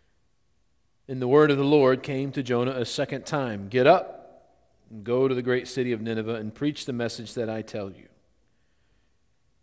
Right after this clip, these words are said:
And so Jonah got up and went to Nineveh according to the Lord's command." You remember what has just happened at the end of chapter two, right? He has been vomited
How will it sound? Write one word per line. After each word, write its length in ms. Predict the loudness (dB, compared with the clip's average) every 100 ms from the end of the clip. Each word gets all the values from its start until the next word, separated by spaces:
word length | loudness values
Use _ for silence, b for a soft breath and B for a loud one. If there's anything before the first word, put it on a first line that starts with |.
| _ _ -14
And 140 | -12
so 180 | -6 -6
Jonah 360 | -6 -6 -4 -4
got 260 | -2 -2
up 320 | -2 -6 -10 -14
and 160 | -10
went 220 | -8 -10
to 100 | -8
Nineveh 360 | -4 -4 -6 -10
according 440 | -12 -8 -6 -6
to 80 | -8
the 80 | -8
Lord's 340 | -6 -6 -8
command." 440 | -10 -8 -8 -10 -8
You 100 | -4
remember 240 | 0 2
what 140 | 4 2
has 180 | 0
just 160 | -4 -2
happened 320 | -2 -2 -6
at 100 | -8
the 120 | -8
end 100 | -8
of 100 | -8
chapter 360 | -4 -4 -4 -10
two, 280 | -8 -8 -10
right? 300 | -14 -14 -14 -18 b b b b
He 140 | -6
has 180 | -4 -2
been 220 | -4 -6
vomited 720 | -4 0 0 0 -2 -4 -4